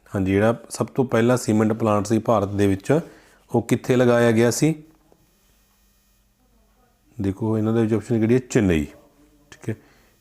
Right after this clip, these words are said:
ਡੀ ਆਪਸ਼ਨ ਸਹੀ ਆ ਜਾਏਗੀ, ਚੇਨਈ। ਅਗਲਾ ਪ੍ਰਸ਼ਨ ਦੇਖੋ, ਕਾਜ਼ੀਰੰਗਾ ਜੀਵ ਰਾਖਵਾਂ ਖੇਤਰ ਕਿਹੜੇ ਰਾਜ ਵਿੱਚ ਸਥਿਤ ਹੈ? ਇਹ ਆਪਾਂ ਪਹਿਲਾਂ ਵੀ ਗੱਲ ਕਰਕੇ ਹਟੇ ਸੀ, ਅਸਾਮ ਦੇ ਵਿੱਚ। ਠੀਕ ਹੈ, ਅਸਾਮ ਦੇ ਵਿੱਚ।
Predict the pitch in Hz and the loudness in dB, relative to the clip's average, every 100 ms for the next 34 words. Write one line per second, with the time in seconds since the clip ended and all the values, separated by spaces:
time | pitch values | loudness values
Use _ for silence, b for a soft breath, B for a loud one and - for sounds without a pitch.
0 | _ 101 101 101 - 120 107 113 113 104 | _ 0 2 2 0 -2 2 2 2 2
1 | 98 156 b b b b - 135 101 82 | 0 -2 b b b b 0 2 2 -2
2 | 76 _ _ _ _ _ _ _ _ _ | -8 _ _ _ _ _ _ _ _ _
3 | _ _ _ - 107 113 117 - 123 113 | _ _ _ -2 0 0 0 0 0 2
4 | 127 147 - b b b - 147 143 165 | 0 0 -6 b b b -4 0 2 2
5 | 175 175 175 156 135 147 147 139 131 143 | 2 4 2 4 2 4 4 2 2 2
6 | 143 139 113 - 135 - 123 143 139 127 | 0 0 -2 0 0 2 2 4 4 4
7 | 120 127 135 123 127 110 127 127 120 113 | 2 2 0 -2 -2 0 2 2 0 0
8 | 110 117 127 120 117 113 107 113 107 107 | 0 2 2 4 2 2 0 -2 -2 0
9 | 135 151 B B B _ 117 - 120 87 | 0 -2 B B B _ -4 -2 -2 -2
10 | 80 80 78 80 - - _ _ _ _ | -4 -8 -10 -12 -16 -20 _ _ _ _
11 | _ _ _ _ _ _ _ - 127 156 | _ _ _ _ _ _ _ -4 -2 0
12 | 147 b b b b - - 104 107 101 | -4 b b b b -10 -8 -2 0 0
13 | 101 110 107 104 | 2 2 2 0